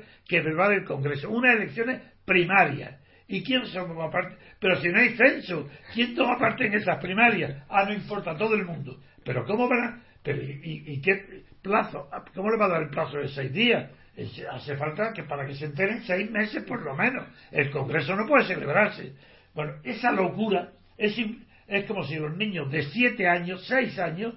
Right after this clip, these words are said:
tu-, tra-, trataran de organizar las clases que van a darles los hombres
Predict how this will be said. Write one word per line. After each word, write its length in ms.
tu-, 140
tra-, 360
trataran 520
de 80
organizar 560
las 220
clases 580
que 120
van 200
a 120
darles 380
los 160
hombres 460